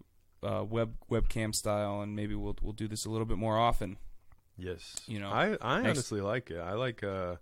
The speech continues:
Speaker 2: I like being in person, but I also like having the computer here. Like, you've been looking up facts and stuff. We've been fact checking ourselves and,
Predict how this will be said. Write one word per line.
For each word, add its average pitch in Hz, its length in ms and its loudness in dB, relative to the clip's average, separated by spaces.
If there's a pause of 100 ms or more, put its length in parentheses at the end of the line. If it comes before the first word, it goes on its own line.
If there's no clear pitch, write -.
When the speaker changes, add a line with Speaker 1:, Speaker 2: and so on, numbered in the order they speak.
(360)
Speaker 2:
I 117 60 0
like 117 260 2
being 117 200 0
in 107 120 -2
person, 107 540 -2 (260)
but 95 120 0
I 95 100 0
also 101 260 -2
like 98 260 -2
having 98 320 -4
the 92 80 -4
computer 98 440 -6
here. 101 260 -4
Like, 92 200 -6
you've 95 120 -10
been 95 140 -6
looking 92 200 -8
up 85 160 -10
facts 98 380 -2
and 95 120 -6
stuff. 95 320 -4
We've 90 120 -10
been 87 120 -4
fact 90 300 -6
checking 92 300 -8
ourselves 90 580 -8
and, 85 160 -10